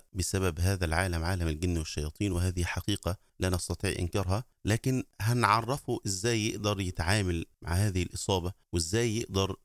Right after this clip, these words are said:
يبحث عن العلاج الصحيح بشكل شرعي، ويقدر كمان بنفسه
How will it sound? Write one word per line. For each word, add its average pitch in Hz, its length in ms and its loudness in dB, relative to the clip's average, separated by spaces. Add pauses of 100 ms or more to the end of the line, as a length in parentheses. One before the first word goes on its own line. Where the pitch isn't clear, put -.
(180)
يبحث 107 480 -2
عن 85 140 0
العلاج 85 500 0 (100)
الصحيح - 760 -4 (200)
بشكل 90 360 -2
شرعي، 87 360 2 (300)
ويقدر 113 360 2
كمان 131 440 -2
بنفسه 117 600 0